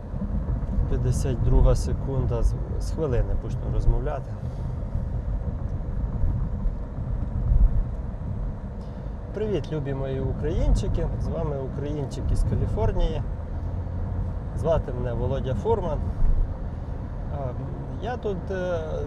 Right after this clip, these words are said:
займаю свою голову всякими роздумами. Ем,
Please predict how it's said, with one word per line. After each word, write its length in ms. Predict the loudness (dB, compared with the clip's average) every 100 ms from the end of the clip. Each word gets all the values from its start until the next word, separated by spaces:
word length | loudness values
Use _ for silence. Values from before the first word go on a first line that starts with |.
| -2 -2 -2
займаю 500 | 0 0 0 0 -2
свою 300 | 0 0 2
голову 380 | 0 0 0
всякими 500 | 0 0 0 0 0
роздумами. 760 | 2 2 2 2 2 0 -2 -2 -2 -2 -2 -4 -4 -6 -6 -4 -4
Ем, 160 | -4